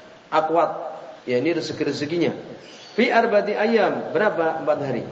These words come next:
Jadi dua hari itu Allah menciptakan apa? Bumi. Paham? Kemudian empat hari berikutnya Allah menjadikan di atasnya itu gunung-gunung,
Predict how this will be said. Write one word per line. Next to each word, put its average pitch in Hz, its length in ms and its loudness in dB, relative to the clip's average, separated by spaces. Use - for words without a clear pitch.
Jadi 123 160 0
dua 180 320 4
hari 190 160 0
itu 220 80 2
Allah 202 240 4
menciptakan 180 560 0
apa? 151 160 0
Bumi. 120 240 -4
Paham? 127 320 2
Kemudian 165 480 2
empat 196 160 2
hari 185 160 0
berikutnya 190 640 0
Allah 131 160 2
menjadikan 139 560 -2
di 135 80 -2
atasnya 139 480 -2
itu 131 160 -6
gunung-gunung, 160 880 0